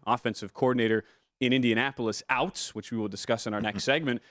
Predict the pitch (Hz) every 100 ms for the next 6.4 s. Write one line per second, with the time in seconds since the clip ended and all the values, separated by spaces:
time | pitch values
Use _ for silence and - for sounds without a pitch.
0 | _ - 107 143 123 139 139 139 196 202
1 | 117 98 - 139 160 139 139 123 143 139
2 | 131 127 135 131 123 131 120 - 110 -
3 | 123 120 127 120 113 113 117 - - 110
4 | 110 104 117 120 104 107 120 107 104 143
5 | 120 131 151 - 147 139 123 117 - -
6 | 151 135 139